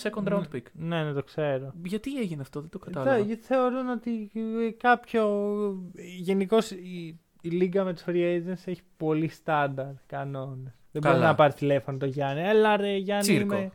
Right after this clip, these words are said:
Speaker 1: τσίρκο.
Speaker 2: Δεν είναι τσίρκο, ρε φίλε,
Speaker 1: Πρόσεξε
Speaker 2: κάτσε.
Speaker 1: με. Όταν, όταν το κάνει,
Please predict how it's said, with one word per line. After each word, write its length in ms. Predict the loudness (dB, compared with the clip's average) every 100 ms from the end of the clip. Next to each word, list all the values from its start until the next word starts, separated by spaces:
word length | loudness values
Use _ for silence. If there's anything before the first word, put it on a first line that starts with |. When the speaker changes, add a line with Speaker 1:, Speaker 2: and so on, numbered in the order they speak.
| -14 -8
Speaker 1:
τσίρκο. 340 | -6 -6 -10 -10 -2
Speaker 2:
Δεν 140 | 2
είναι 100 | 2
τσίρκο, 340 | 4 2 4 2
ρε 60 |
φίλε, 100 | 4
Speaker 1:
Πρόσεξε 280 | 4 4 4
Speaker 2:
κάτσε. 140 | 4 -2
Speaker 1:
με. 180 | -8 _ _ _
Όταν, 360 | -4 0 -2 -4 -2
όταν 260 | 0 0
το 80 | 0
κάνει, 460 | 4 4 4 -2